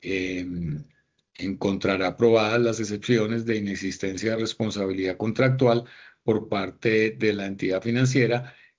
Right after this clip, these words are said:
excepción, eh, y de inexistencia de vulneración a los derechos del demandante, eh, teniendo en cuenta, pues, las consideraciones antes expresadas,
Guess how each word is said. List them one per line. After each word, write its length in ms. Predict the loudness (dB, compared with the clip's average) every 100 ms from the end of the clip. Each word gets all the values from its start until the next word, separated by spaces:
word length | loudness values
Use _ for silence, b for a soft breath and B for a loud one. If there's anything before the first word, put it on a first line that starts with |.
| -2
excepción, 760 | 0 2 2 4 6 6 4 2
eh, 280 | 2 2 4
y 260 | 4 6
de 100 | 4
inexistencia 720 | 4 4 2 -2 -2 0 0 0
de 60 |
vulneración 680 | 0 -2 -4 -6 -6 -6 -4
a 60 | -2
los 180 | -2
derechos 420 | 0 -2 -2 -2 0
del 160 | 2
demandante, 720 | 2 4 4 4 2 -4 -6 B B B B B
eh, 380 | 4 6 6 4 2
teniendo 340 | 2 2 0
en 80 | 0
cuenta, 320 | 0 0 0
pues, 180 | 0 0
las 180 | -4 -4
consideraciones 880 | -4 -2 -2 -2 -4 -2 -2 -2 -4
antes 380 | -6 -2 -2 -2
expresadas, 760 | -4 0 0 2 2 0 -4